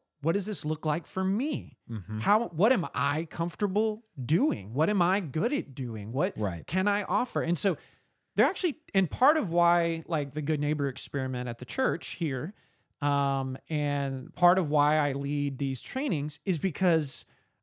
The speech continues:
Speaker 1: I can at least navigate those questions and figuring that stuff out all by myself very well.
Speaker 2: Right.
Speaker 1: And so being with you, being with a group of people and saying, "Well, h-,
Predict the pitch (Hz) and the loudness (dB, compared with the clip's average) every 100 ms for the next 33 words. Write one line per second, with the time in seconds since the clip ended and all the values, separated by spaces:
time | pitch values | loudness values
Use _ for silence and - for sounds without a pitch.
0 | _ _ - 165 294 - 208 120 104 - | _ _ 0 4 4 2 -6 -4 -6 -8
1 | 143 135 - - - _ _ - 147 160 | -8 -6 -8 -10 -16 _ _ -2 2 6
2 | 170 170 147 151 143 139 - 139 139 127 | 6 4 2 0 0 -4 -4 0 0 -2
3 | - - 131 - - 127 123 117 - 151 | -6 -6 -4 -4 -8 -8 -6 -8 -8 -6
4 | 135 - 156 143 139 131 - 127 120 127 | -6 -2 -2 0 -2 -4 -6 -8 -4 -2
5 | 113 - 135 131 117 104 92 - 117 - | -2 -4 -4 -2 -4 -8 -10 -10 -12 -10
6 | 110 127 - - 135 _ - - - 156 | -8 -8 -8 -8 -10 _ -10 -10 -4 -2
7 | - 143 131 131 131 190 196 165 156 - | 2 0 0 -2 4 6 6 4 0 -2
8 | 185 202 135 117 156 170 160 139 - 139 | 2 2 2 0 0 2 2 -2 -2 -4
9 | 131 160 196 208 165 - 185 147 123 - | 0 0 4 2 0 -4 -6 -4 -6 -8
10 | _ _ 156 156 180 165 151 151 - _ | _ _ -6 -2 0 0 0 -2 -8 _
11 | - | -14